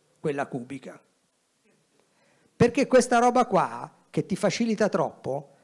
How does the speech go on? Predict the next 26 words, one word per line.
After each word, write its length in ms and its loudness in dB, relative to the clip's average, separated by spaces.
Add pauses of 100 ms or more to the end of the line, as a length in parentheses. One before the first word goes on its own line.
eh, 140 -10
se 160 -4
sei 180 -2
intelligente 800 0
cosa 240 2
fai? 460 -2
Non 180 -2
fai 160 -2
più 100 -8
una 140 -6
mazza 320 -8
di 100 -8
nulla. 340 -4 (1400)
Quindi 520 -12
va 180 -10
frenata 600 -10
questa 300 -14
cosa, 320 -18 (240)
non 160 -8
va 100 -6
bene 360 -10
in 100 -14
campo 320 -6
educativo, 560 -16 (380)
non 180 -8
aiuta. 480 -10